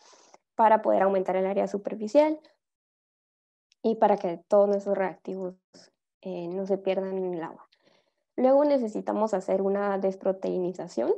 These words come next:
porque necesitamos quitar esas proteínas y lo que estamos haciendo, lo que necesitamos hacer es desnaturalizarlas.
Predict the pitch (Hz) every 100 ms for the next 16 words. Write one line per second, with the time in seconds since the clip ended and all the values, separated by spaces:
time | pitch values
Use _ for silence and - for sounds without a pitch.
0 | - - _ 214 202 185 180 175 190 202
1 | 208 196 185 185 190 185 175 - _ _
2 | 196 185 185 175 175 254 415 427 233 220
3 | 208 190 185 185 202 208 233 220 208 240
4 | 262 311 - _ _ _ _ 226 214 208
5 | 208 - _ - 233 277 226 214 240 226
6 | 214 220 208 202 196 185 180 190 170